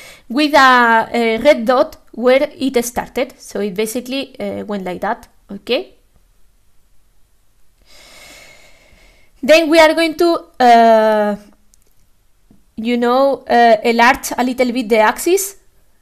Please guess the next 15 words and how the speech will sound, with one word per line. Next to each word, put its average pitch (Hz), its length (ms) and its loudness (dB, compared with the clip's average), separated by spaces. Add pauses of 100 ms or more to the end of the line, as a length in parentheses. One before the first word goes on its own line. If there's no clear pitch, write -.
(100)
so 214 240 -6
that, 226 380 -2 (120)
uh, 208 540 -4
we 220 160 -6
have, 226 400 -8
uh, 208 320 -4
we 233 180 -6
don't 233 220 -8
have 247 220 -4
this, 247 260 -8
uh, - 80 -14
uh, 208 1080 -8 (100)
plot 240 280 -4
so 220 300 -6
tight. 240 460 -4